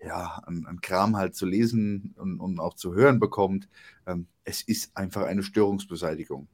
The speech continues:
die wie bei dir, Timo, absolut Sinn macht, ja, bei einem alten Stromnetz.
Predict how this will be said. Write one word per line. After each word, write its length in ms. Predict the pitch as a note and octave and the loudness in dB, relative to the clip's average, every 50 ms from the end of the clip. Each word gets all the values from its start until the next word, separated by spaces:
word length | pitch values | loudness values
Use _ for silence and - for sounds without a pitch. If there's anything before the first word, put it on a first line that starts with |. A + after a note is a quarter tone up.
| _ | _
die 160 | - A#2+ A#2+ - | 2 4 4 4
wie 120 | A2 A2+ | 4 4
bei 160 | G#2+ G#2+ G2+ | 6 6 6
dir, 300 | F#2+ G2+ G#2+ A2 A2 A2+ | 4 4 6 6 6 6
Timo, 340 | A#2+ B2 A#2 A2+ A2+ A2 - | 4 2 4 4 4 2 2
absolut 460 | - G2 G#2 - - - G2 F#2 - | 2 2 0 0 0 -2 -2 -2 2
Sinn 200 | - A2 A#2+ C3+ | 4 4 4 4
macht, 400 | C3+ C3 C#3 D3+ C#3+ - - - G2 | 6 6 6 4 4 0 -8 -2 0
ja, 300 | G2 G2 G#2+ A#2 A#2 A#2+ - - - _ | 2 2 2 2 0 -2 -10 -20 -14 _
bei 100 | - G2+ | 2 2
einem 140 | G#2 A2+ A2 | 4 4 4
alten 280 | E2 G2 A2 A2+ A#2 A2+ | 4 4 2 2 2 -2
Stromnetz. 720 | A#2 - - A2 A2+ A#2 A#2+ A#2+ B2 B2 B2 - - | -6 0 0 2 2 2 0 0 -2 -2 -4 -8 -12